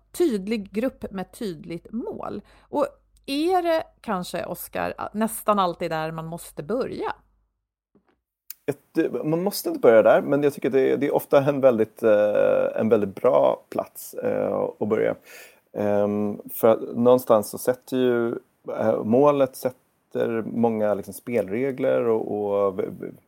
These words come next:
Speaker 2: vilka är vi i gruppen som ska nå det här målet? Vill jag vara med i den här gruppen för att det ska nå det här målet? Eh, ja eller nej? Vad innebär det här målet för vilka beteenden, eh,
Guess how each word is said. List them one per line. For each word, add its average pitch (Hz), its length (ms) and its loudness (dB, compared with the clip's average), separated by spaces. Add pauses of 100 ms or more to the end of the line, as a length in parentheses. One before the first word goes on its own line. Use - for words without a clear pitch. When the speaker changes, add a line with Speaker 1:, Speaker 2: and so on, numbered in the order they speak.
(140)
Speaker 2:
vilka 113 540 2
är 98 180 8
vi 98 80 2
i 95 40 0
gruppen 107 460 -6
som 101 140 -10
ska - 140 -12
nå 107 260 -2
det 113 100 0
här 104 500 -2 (280)
målet? 104 340 2
Vill 104 180 2
jag 113 80 6
vara 101 120 6
med 107 360 0
i 127 40 4
den 117 120 0
här 117 100 -2
gruppen 113 840 -4 (120)
för 107 160 -4
att 104 200 -10
det 104 160 -6
ska - 140 -10
nå 107 260 -4
det 104 80 -4
här 104 260 -4
målet? 104 600 -8
Eh, 101 460 -6 (560)
ja 107 360 4
eller 101 120 2
nej? 101 300 4
Vad 107 180 6
innebär 117 920 4
det 110 140 -2
här 107 180 0
målet 110 520 2
för 101 260 0
vilka 101 180 -4
beteenden, 104 880 0
eh, 98 440 -2